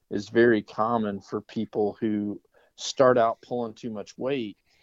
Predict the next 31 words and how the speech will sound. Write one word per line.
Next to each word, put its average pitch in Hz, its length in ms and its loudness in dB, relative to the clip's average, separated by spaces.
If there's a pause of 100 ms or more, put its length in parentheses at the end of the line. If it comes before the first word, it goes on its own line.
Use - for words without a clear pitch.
(120)
You 120 220 -6
know, 107 120 -2
they're 107 140 2
not 120 300 2
able 110 300 4
to 101 60 -6
pull 117 300 2
with 104 140 -4
their 98 180 -8
elbow 104 320 -4
level 107 480 -6
or 104 160 -2
with 101 140 -10
their - 140 -16
hand, 131 380 -6
their 104 180 0
hand 110 360 0
level 101 380 2
with 98 240 -8 (360)
the - 80 -10
top 110 340 2
of - 60 -8
their 104 100 -10
shoulders 107 480 0
or 104 60 -2
with 104 220 -4
their 104 160 -6
face - 680 -2 (400)
to 123 100 2
where 123 240 8
they're 104 240 2